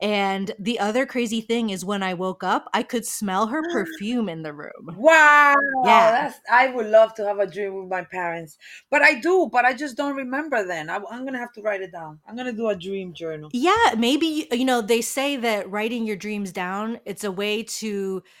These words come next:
Speaker 1: um, cultivate lucid dreaming, like we were talking about with Phoenix in the last episode. And, um, it lets you control your dreams more or less. So maybe you could, you know, call to your
Speaker 2: Ooh,
Speaker 1: parents
Speaker 2: y-,
Speaker 1: to
Speaker 2: yeah,
Speaker 1: come
Speaker 2: I
Speaker 1: to
Speaker 2: kinda
Speaker 1: you.
Speaker 2: forgot about that. I gotta look into that too.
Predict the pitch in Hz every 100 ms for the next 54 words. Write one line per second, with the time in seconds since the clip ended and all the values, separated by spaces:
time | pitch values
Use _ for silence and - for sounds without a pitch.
0 | _ _ 185 185 180 175 180 - _ -
1 | 233 226 226 202 - 185 277 - 220 160
2 | 190 170 175 170 214 220 240 220 220 220
3 | 220 226 196 190 185 - 254 254 208 180
4 | - - - _ _ _ 202 202 190 190
5 | 190 214 214 214 - 175 160 160 - 196
6 | 190 180 160 - 185 180 175 175 - 226
7 | 240 240 254 - 220 - 240 220 196 180
8 | 262 330 302 196 160 156 160 - 202 208
9 | 226 220 214 220 208 180 196 175 175 -
10 | _ _ _ - 220 262 262 226 220 196
11 | 349 381 392 339 277 - - 247 339 320
12 | 208 339 381 381 330 339 339 294 254 233
13 | 233 254 311 294 285 277 269 254 226 214
14 | - 233 180